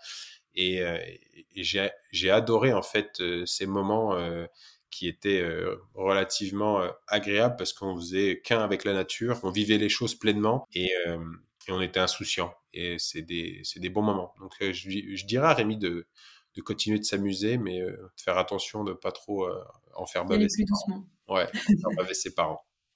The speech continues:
Speaker 2: Et du coup, est-ce que t'aurais un conseil à un auditeur qui pourrait nous écouter pour, euh, se lancer ?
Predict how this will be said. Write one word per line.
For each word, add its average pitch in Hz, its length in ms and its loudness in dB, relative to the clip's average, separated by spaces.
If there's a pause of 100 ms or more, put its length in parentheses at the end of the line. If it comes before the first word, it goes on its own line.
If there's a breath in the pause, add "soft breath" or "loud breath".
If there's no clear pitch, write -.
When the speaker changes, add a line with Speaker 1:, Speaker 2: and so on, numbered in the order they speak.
(300)
Speaker 2:
Et 208 120 4
du 214 120 6
coup, 208 100 2
est-ce 269 160 4
que 226 80 4
t'aurais 208 240 6
un 202 140 10
conseil 254 440 4
à 233 60 6
un 208 180 10
auditeur 208 500 4
qui - 340 -6
pourrait 196 180 0
nous 190 200 2
écouter 202 360 -2
pour, 202 340 -2
euh, 180 120 0
se 180 160 -6
lancer ? 175 420 -6